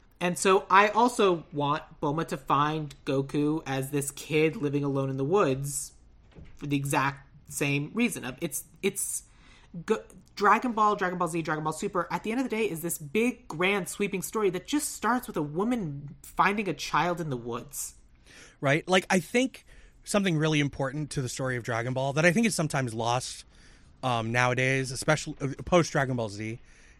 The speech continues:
Speaker 2: is that before Krillin, and for a long time, really, like,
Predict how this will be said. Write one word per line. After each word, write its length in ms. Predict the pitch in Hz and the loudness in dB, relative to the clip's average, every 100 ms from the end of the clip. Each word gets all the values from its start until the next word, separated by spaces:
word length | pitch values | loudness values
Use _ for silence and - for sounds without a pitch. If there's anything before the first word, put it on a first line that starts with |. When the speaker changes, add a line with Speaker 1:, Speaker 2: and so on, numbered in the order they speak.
| _ | _
Speaker 2:
is 220 | 151 123 | -4 -2
that 340 | 113 127 117 - - - _ - - | 2 2 2 -2 -16 -20 _ -20 -4
before 320 | 151 - 262 | -2 2 2
Krillin, 480 | - - 165 120 101 - - | 2 2 2 0 -6 -12 0
and 160 | 139 | 0
for 160 | 127 165 | 2 2
a 60 | 139 | 2
long 260 | 123 151 | 2 0
time, 460 | 151 120 165 143 110 | 0 0 0 0 -2
really, 340 | 120 180 110 | -2 -2 -2
like, 240 | 107 117 | -8 -14